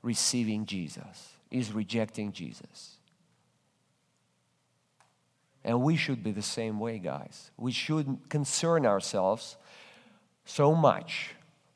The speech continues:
with the sins of other people, and even with our own sins. We should be concerned with Jesus. And, uh, when you meet somebody in this world, the main question for you, does he or she believe in Jesus?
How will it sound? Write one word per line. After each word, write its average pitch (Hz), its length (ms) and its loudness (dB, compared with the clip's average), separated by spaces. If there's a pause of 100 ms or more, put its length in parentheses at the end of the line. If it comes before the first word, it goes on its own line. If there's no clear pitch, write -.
(120)
with 120 180 -2
the 117 80 -2
sins 131 480 0
of 113 120 0
other 113 240 4
people, - 460 -6 (240)
and 123 100 2
even 190 240 6
with 190 140 4
our 175 120 10
own 185 200 4
sins. - 560 -10 (260)
We 143 100 0
should 156 180 0
be 147 80 2
concerned 147 600 2
with 143 140 -2
Jesus. 110 880 -4 (960)
And, 131 260 8 (100)
uh, 120 80 4
when 160 260 6
you 165 100 6
meet 175 240 6
somebody 180 420 8
in 170 140 2
this 160 240 0
world, 117 580 2 (160)
the 131 80 -2
main 175 300 4
question 190 460 0
for 143 160 -4
you, 135 180 0
does 123 360 -6
he 185 260 -2
or 180 100 -2
she 160 240 -4
believe 131 380 -2
in 135 120 -4
Jesus? - 800 -10